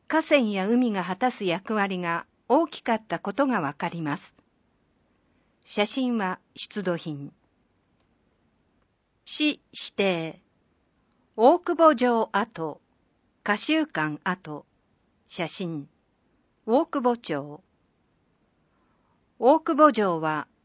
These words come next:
平安時代末期に平氏が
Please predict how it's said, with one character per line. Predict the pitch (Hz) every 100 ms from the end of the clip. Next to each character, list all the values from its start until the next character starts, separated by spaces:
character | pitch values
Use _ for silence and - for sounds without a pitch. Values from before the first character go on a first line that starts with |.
| _
平 | - 277 330 330
安 | 320
時 | 302 311
代 | 277 214
末 | 196 262 _
期 | 190
に | 170 156 156 _ _ _ _ _
平 | - 285
氏 | 262 -
が | 180 156 160